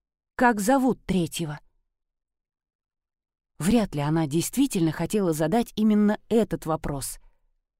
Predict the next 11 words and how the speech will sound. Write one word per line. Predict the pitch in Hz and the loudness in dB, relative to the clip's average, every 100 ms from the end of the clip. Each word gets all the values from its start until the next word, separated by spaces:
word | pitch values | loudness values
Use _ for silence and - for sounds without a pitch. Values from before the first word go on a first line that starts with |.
| _ _ - | _ _ -4
По | 247 | -2
крайней | 294 311 269 247 | 2 4 6 8
мере, | 277 254 | 6 4
Джин | 226 165 269 294 233 | 2 0 2 4 4
был | 262 240 | 4 2
уверен, | 233 254 349 254 220 | 2 0 2 0 0
что | - 262 | 0 4
не | 269 | 4
все | 254 - 349 | 2 -2 -4
так | 349 277 - | 0 -2 -2
просто. | 302 294 214 - 127 | -2 0 -2 -6 -12